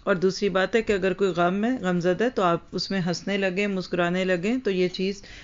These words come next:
अगले को अच्छी नहीं लगेगी। नबी सल्लल्लाहु अलैहि वसल्लम इन नाम नेहात यानी बहुत बड़े-बड़े या famous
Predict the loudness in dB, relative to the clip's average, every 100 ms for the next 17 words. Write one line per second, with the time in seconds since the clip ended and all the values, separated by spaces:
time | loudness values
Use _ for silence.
0 | -4 -2 2 2 2 0 0 -4 -2 -2
1 | 0 0 0 -2 -4 -6 -10 -18 -20 -20
2 | -20 -20 -20 -20 -20 -20 -20 -18 -18 0
3 | 6 6 6 4 6 6 6 4 2 4
4 | 4 4 4 4 2 0 2 4 6 4
5 | 2 0 2 2 0 2 2 4 4 4
6 | 4 4 2 2 0 2 2 0